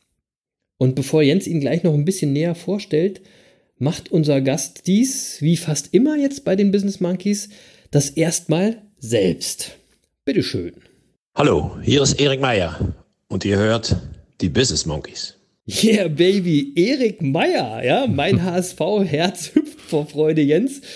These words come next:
Speaker 1: Für die ganz wenigen, die da draußen, die da unseren Gast noch nicht kennen,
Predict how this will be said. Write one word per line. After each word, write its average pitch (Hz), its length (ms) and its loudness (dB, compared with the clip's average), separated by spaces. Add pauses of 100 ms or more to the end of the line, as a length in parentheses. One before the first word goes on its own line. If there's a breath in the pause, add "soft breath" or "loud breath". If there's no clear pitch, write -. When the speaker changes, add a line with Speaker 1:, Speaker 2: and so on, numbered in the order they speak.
(420 loud breath)
Speaker 1:
Für 190 120 4
die 180 100 4
ganz 180 280 0
wenigen, 208 300 2
die 190 100 4
da 143 100 -2
draußen, 165 220 -2
die 196 80 2
da 160 80 4
unseren 151 260 0
Gast 143 220 -6
noch 147 100 2
nicht 208 220 -4
kennen, 233 380 -2